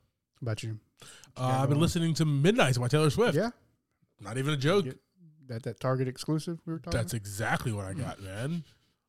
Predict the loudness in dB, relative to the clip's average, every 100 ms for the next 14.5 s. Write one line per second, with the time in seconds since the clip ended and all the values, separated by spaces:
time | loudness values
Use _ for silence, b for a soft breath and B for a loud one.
0 | _ 2 4 6 4 0 -4 -8 _ _
1 | _ _ _ _ _ _ _ _ _ _
2 | _ _ _ _ _ _ -8 -6 -4 0
3 | 0 4 4 6 6 6 4 4 6 6
4 | 4 2 2 0 -4 -6 -6 -4 -4 -2
5 | -2 -2 -4 0 0 0 -2 -12 b b
6 | b b -2 0 0 -2 -2 0 0 -2
7 | -8 -10 -12 -16 _ _ _ _ _ _
8 | -2 -2 -2 -6 -10 -16 _ _ _ _
9 | _ _ _ _ _ -4 -2 0 0 0
10 | -4 -4 -4 -2 -2 -4 -8 -8 -6 -6
11 | -6 0 0 0 -2 _ _ _ _ _
12 | 0 2 2 -2 -2 -4 -6 -10 -14 -4
13 | -2 -2 -4 -4 2 4 6 4 2 0
14 | 0 0 0 -2 -2